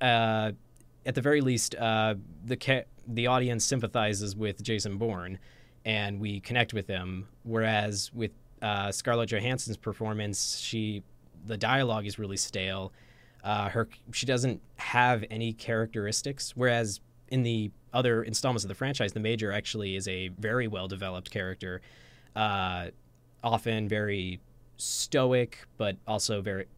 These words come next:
uh, playful, and it also depends which iteration, because each iteration has a slightly different characteristic,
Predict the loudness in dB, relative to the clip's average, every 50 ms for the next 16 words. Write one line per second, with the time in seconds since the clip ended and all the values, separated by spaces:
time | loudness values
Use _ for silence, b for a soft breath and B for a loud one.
0 | -20 -12 -8 -6 -6 -6 -6 -4 0 2 2 2 2 0 -2 -2 0 -2 -4 -2
1 | 0 0 0 2 0 -2 0 2 2 2 2 2 -2 -2 -2 -2 -2 -2 -2 -4
2 | -4 -4 -4 -4 -4 -4 -4 -4 -4 -4 -4 -6 -6 -6 -6 -6 -6 -4 -6 -6
3 | -6 -6 -8 -8 -8 -8 -8 -8 -8 -6 -6 -8 -6 -4 -4 -4 -4 -6 -8 -10
4 | -10 -10 -10 -10 -10 -8 -8 -8 -8 -8 -8 -6 -6 -6 -6 -6 -6 -8 -10